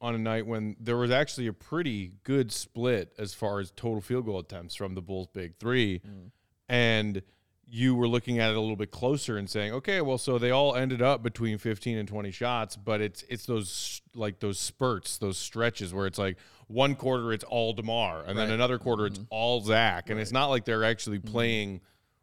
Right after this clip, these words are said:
Speaker 1: within the same system and successfully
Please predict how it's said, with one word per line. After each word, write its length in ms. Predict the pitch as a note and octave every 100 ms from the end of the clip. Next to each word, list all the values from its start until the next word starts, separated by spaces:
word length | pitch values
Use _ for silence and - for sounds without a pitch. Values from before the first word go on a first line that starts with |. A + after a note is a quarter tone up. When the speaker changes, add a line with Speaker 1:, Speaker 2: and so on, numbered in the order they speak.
| _
Speaker 1:
within 520 | A#2 C3 D3 D#3+ D#3+
the 80 | C#3+
same 320 | - C3 B2
system 520 | - C#3+ C#3 B2+ A2
and 320 | G#2+ A2+ G2 F#2 _
successfully 960 | - B2 - D3 C#3+ - A#2 G#2 G2+